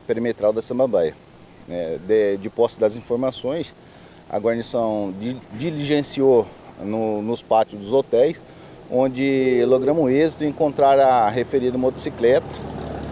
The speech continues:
é, estacionada num, em um dos hotéis da cidade, né? É,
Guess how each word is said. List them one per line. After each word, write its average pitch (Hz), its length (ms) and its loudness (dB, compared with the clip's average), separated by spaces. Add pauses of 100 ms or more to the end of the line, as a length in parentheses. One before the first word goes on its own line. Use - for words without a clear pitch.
(440)
é, 113 640 6
estacionada 131 640 2
num, 151 600 2 (520)
em 151 120 2
um 196 260 4 (240)
dos 147 540 2
hotéis 135 420 4
da 135 100 2
cidade, 113 400 2 (340)
né? 120 220 0 (680)
É, 104 760 6